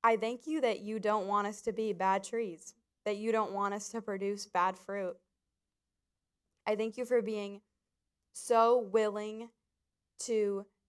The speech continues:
step in and to help us and to love us, and for being so accessible and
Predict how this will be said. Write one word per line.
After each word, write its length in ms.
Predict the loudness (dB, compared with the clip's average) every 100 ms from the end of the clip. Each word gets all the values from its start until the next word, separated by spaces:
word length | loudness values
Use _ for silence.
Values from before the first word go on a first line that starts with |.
| _
step 460 | -14 2 6 6 4
in 240 | -2 -4
and 240 | -6 -8 -8
to 400 | -6 -6 -8 -14 _ _ _
help 300 | 4 4 6
us 220 | 2 2
and 140 | -8 -12
to 120 | -12
love 300 | -2 0 2
us, 240 | 0 -2
and 160 | -8 -6
for 100 | -6
being 320 | -6 -8 -10
so 560 | -12 -4 0 0 2 0
accessible 800 | -2 -4 -2 -2 -4 -2 -2 -2 -4
and 300 | -6 -8